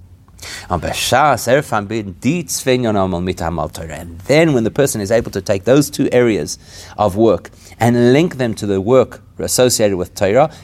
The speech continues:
then they will degrade to shleimus tachlis briyasei. Then the person reaches his or her purpose. Now, why is that and how does it work? Vetmen das Verstehen bei Agdam Asbara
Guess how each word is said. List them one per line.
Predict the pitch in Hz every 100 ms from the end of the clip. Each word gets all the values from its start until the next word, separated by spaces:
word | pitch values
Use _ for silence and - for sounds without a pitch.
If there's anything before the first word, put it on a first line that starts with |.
| -
then | 85 113 226 240 220 190
they | 208
will | 196
degrade | 156 151 165 -
to | 143
shleimus | - 120 - 127 113
tachlis | - 110 104 95
briyasei. | 101 104 101 101 - - -
Then | 87 170 175
the | -
person | 135 120 113 101
reaches | 110 104 92 85 - _
his | - 98 -
or | 98 90
her | 90
purpose. | 82 87 - - - - - - - - -
Now, | 90
why | 98 110 135 151
is | 147
that | 123
and | 85
how | 107
does | 92 90
it | 87
work? | 131 208 220 - - -
Vetmen | 120 202 156 127
das | 107 -
Verstehen | 95 - 123 104
bei | 117
Agdam | 156 123
Asbara | 92 80 90 131 156 110 113